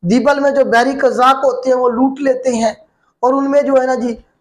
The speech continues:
लूट के उन्हें ले जाते हैं। तो वहाँ उन, और जिन लूटने वालों के, लूट के अंदर एक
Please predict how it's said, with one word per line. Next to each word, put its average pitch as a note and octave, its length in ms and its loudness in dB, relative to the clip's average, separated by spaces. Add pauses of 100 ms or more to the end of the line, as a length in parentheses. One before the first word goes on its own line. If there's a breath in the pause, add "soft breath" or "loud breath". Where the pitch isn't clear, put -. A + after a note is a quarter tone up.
(120)
लूट C4+ 400 0
के C#4 100 -2
उन्हें C4+ 220 0
ले C4 180 2
जाते C4 320 0
हैं। B3+ 260 2
तो B3 100 0
वहाँ A#3 280 2
उन, C4+ 160 -4
और C4 340 0
जिन B3+ 140 0
लूटने C4+ 400 -2
वालों B3+ 300 0
के, A#3+ 220 -2
लूट A#3 300 -8
के - 160 -6
अंदर A#3+ 260 -2
एक A#3+ 180 -2